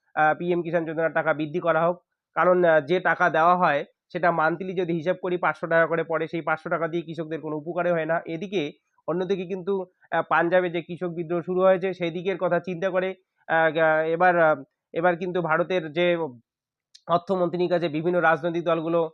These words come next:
দাবিপত্র পেশ করেছে, আর সেই দিক থেকে যেটা শোনা যাচ্ছে যে, আহ, কেন্দ্রের তরফ থেকে ইতিবাচক, আহ, তারা সিদ্ধান্ত নেওয়ার চেষ্টা করছে যে শীঘ্রই পিএম কিষাণ যোজনার টাকা আট হাজার থেকে বারো হাজার টাকা হতে পারে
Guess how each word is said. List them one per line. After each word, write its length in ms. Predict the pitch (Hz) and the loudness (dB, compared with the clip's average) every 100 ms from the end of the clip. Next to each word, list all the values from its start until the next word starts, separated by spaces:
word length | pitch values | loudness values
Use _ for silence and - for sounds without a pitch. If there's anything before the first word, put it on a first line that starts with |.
| 151 | 0
দাবিপত্র 480 | 156 175 175 - 156 | 2 2 -2 -4 -6
পেশ 200 | 175 170 | -6 -2
করেছে, 420 | 190 170 143 151 _ _ - | -2 -2 -4 -10 _ _ -10
আর 120 | 131 | -8
সেই 240 | - 196 | -6 -6
দিক 220 | 185 175 | -6 -8
থেকে 360 | 202 180 190 180 - _ - | -6 -4 -4 -4 -10 _ -4
যেটা 180 | 170 | -2
শোনা 240 | 170 175 180 | 0 2 2
যাচ্ছে 300 | 185 180 185 | 0 -2 -4
যে, 400 | 175 175 165 156 | -4 -2 -2 -2
আহ, 60 | 143 | -4
কেন্দ্রের 320 | 175 170 180 156 170 | -4 -2 -2 -4 -4
তরফ 200 | 165 170 | -4 -4
থেকে 280 | 185 175 | -4 -4
ইতিবাচক, 500 | 165 185 175 175 170 | -4 -4 -4 -2 -2
আহ, 160 | 160 156 | 0 0
তারা 360 | 165 160 151 139 _ _ | 2 2 2 0 _ _
সিদ্ধান্ত 400 | - 165 185 185 | -8 0 2 2
নেওয়ার 260 | 175 165 165 | 2 2 2
চেষ্টা 320 | 175 165 185 | 0 -4 -4
করছে 300 | 180 - 190 | -4 -6 -8
যে 140 | 170 | -6
শীঘ্রই 380 | 170 180 160 180 | -6 -8 -6 -6
পিএম 260 | 170 165 160 | -6 -6 -6
কিষাণ 240 | 160 160 | -6 -6
যোজনার 300 | 156 156 156 | -6 -4 -2
টাকা 220 | 156 147 | -2 0
আট 160 | 143 147 | 0 2
হাজার 200 | 160 170 | 0 -4
থেকে 180 | 185 175 | -6 -2
বারো 200 | 151 143 | 0 0
হাজার 200 | 135 131 | -2 -4
টাকা 220 | 151 190 | -2 -2
হতে 180 | 151 156 | -2 -6
পারে 300 | 123 117 | -6 -8